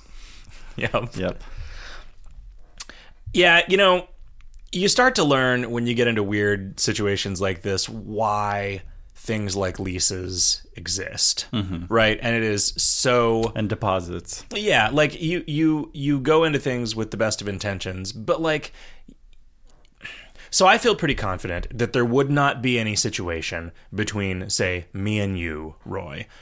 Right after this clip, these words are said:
Speaker 1: where one of us would put the other in a bind over money that was owed or, you know.
Speaker 2: Well, you know, we actually kind of went through something like this, not,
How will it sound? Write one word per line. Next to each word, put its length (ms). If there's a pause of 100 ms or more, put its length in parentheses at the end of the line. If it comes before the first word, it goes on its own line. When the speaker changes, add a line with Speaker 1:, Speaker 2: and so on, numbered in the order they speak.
(120)
Speaker 1:
where 180
one 200
of 100
us 160
would 160
put 140
the 120
other 220
in 100
a 40
bind 600 (340)
over 480 (140)
money 320
that 160
was 180
owed 460
or, 540 (480)
you 100
know. 100
Speaker 2:
Well, 300
you 160
know, 140
we 160
actually 460
kind 300
of 140
went 240
through 280
something 440
like 220
this, 340
not, 320